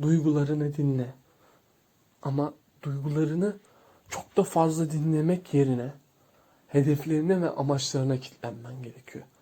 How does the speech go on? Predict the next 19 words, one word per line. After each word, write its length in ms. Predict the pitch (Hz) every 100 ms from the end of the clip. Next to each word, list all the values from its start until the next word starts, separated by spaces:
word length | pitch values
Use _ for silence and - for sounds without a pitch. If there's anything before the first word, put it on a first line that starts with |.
| _ _ _ _ _ _ _ _
Şöyle 320 | - 277 269
düşün. 220 | 143 - - _ _ _ _ _ _ _ _ - - - _ _ _ _ _ _ _ _
Masai 400 | 165 185 214 214
Mara 320 | 180 190 220
ormanlarında 1120 | 196 160 147 139 139 135 135 123 127 123 123 - _ _ _ -
bir 180 | 185 180
erkek 580 | - 143 143 147 135 - - _ _ _ - _ _
duygularına 520 | 170 160 156 160 165
yenik 420 | 170 147 156 175 156
düşse 420 | - - 143 143 _ _ _ _ _ -
sence 400 | - 135 135 135
bir 120 | 147 -
av 180 | 139 143
avlayabilir 640 | 131 127 127 127 131 202
mi? 180 | 180 127 - _ _ _ _ _ _ _ - _ -
Ya 120 | 156
da, 200 | 175 143 _ -
e, 100 | 156
hedefine, 720 | - 151 147 143 147 147